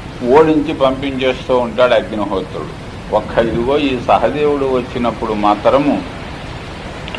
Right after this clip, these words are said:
ఈ ప్రత్యేక కారణము వల్ల మామగారికి, అతనికి అతడు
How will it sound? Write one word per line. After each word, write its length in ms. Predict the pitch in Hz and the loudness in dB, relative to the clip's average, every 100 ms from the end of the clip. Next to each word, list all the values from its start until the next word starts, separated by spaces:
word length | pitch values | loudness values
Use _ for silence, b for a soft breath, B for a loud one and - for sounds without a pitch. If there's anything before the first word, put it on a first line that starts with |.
| 104 110 | -6 -6
ఈ 40 | |
ప్రత్యేక 600 | - 110 - - 143 131 | -2 -4 -2 0 2 2
కారణము 680 | 123 117 117 123 117 113 101 | 4 4 4 4 0 2 2
వల్ల 320 | 98 110 160 - - - - - 101 | 4 4 2 -2 -12 -14 -14 -10 2
మామగారికి, 800 | 110 123 131 123 120 113 117 139 | 6 6 6 6 6 2 0 2
అతనికి 580 | 110 113 110 101 135 | 2 0 -4 -6 0
అతడు 320 | 123 120 107 | 0 0 -4